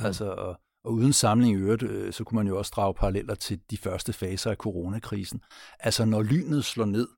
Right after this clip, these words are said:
Speaker 1: Mm.
Speaker 2: og der sker noget meget voldsomt, som ellevte september jo vitterlig var for hele Vesten,
Speaker 1: Mm.
Speaker 2: øh, så... Øh, kan man være villig til at, at, at trykke på nogle knapper, øh, meget, meget hurtigt og meget, meget voldsomt.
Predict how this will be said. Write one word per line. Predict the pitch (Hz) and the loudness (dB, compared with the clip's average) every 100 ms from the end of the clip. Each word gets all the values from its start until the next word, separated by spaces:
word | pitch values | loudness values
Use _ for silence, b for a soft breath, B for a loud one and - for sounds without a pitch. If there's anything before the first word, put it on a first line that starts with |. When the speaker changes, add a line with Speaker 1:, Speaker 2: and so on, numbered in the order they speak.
| _ _ | _ _
Speaker 1:
Mm. | 104 | -6
Speaker 2:
og | 104 | -4
der | |
sker | 104 - 113 | -2 0 2
noget | 113 98 | 4 2
meget | 87 101 | 0 -2
voldsomt, | 85 92 - - | -2 -4 -4 -6
som | - 90 87 | -6 -6 -6
ellevte | 92 - | -8 -8
september | 113 98 - - 95 | -8 -8 -10 -6 -6
jo | |
vitterlig | 90 95 107 101 | -6 -4 -2 -2
var | 82 87 - _ B B | -4 -10 -12 _ B B
for | - | -4
hele | 107 107 104 | 0 0 2
Vesten, | 82 - 110 - B | 0 -4 -6 -8 B
Speaker 1:
Mm. | 104 92 B _ - | -12 -12 B _ -10
Speaker 2:
øh, | 50 - - - | -8 -8 -8 -2
så... | - 123 120 - | 2 4 2 -2
Øh, | 117 107 110 104 - - _ _ _ _ | 0 0 0 -4 -8 -16 _ _ _ _
kan | - 123 | 4 6
man | 117 | 6
være | 113 110 | 6 4
villig | 123 160 | 4 2
til | - 127 123 - | 0 -4 -4 -6
at, | 113 107 101 | 0 0 0
at, | 107 104 | 0 -2
at | 117 | -4
trykke | - 123 | -2 0
på | - | 0
nogle | 143 113 | 0 0
knapper, | 107 92 143 143 _ | 0 -2 -4 -8 _
øh, | 104 95 | -2 -2
meget, | 90 120 | 2 4
meget | 117 110 | 4 4
hurtigt | 117 113 156 | 4 4 4
og | - | -2
meget, | 98 98 | 0 2
meget | 101 92 | 2 2
voldsomt. | 104 127 - - | 0 0 -4 -8